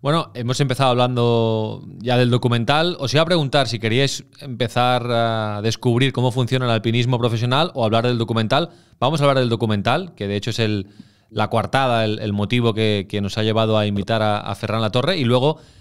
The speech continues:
le hacemos todas las preguntas que queramos sobre el mundo del alpinismo que Ferran conoce muy bien. Bueno, Marc, eh, ¿qué sensaciones te produjo el, el documental? Que es un documental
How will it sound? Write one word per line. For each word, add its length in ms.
le 80
hacemos 320
todas 120
las 140
preguntas 340
que 120
queramos 320
sobre 440
el 120
mundo 220
del 80
alpinismo 420
que 100
Ferran 380
conoce 720
muy 160
bien. 180
Bueno, 300
Marc, 380
eh, 720
¿qué 100
sensaciones 500
te 80
produjo 560
el, 840
el 160
documental? 480
Que 260
es 100
un 80
documental 540